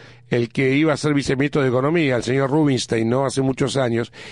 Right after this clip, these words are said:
Esa dolarización, hay muchos que dicen, "Es imposible porque sería un dólar de seiscientos cuarenta pesos", o bla.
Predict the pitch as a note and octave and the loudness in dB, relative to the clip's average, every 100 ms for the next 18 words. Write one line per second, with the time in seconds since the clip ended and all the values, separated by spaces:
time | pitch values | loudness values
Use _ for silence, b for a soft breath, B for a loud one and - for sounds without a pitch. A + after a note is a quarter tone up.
0 | B - G3+ G#3+ F#3 E3 D3+ C#3 C#3 - | B -4 -2 2 2 2 2 2 -2 0
1 | F3+ F#3+ F#3+ D#4 D3+ D#3+ F3 C#3 D3+ C#3+ | 0 0 -2 -2 -2 -2 -2 -2 -2 -2
2 | D#3+ D#3+ F#3+ E3 C#3+ C#3 F#3+ G3 F3+ D3+ | -2 -2 -2 -4 -4 -4 -2 -2 -2 -2
3 | C#3 A#2 B2+ D3 D3 D#3 C#3+ E3 D3+ C3 | -6 -4 -4 -2 -2 -2 0 0 0 -2
4 | - B2+ - D3 C3 A#2 B2+ B2+ A#2+ F3+ | -2 -4 -2 -2 -2 -2 -2 -2 -2 0
5 | F#3 F3 D#3 D#3+ A2+ C3 C3 B2 | 2 2 0 -2 0 0 0 -2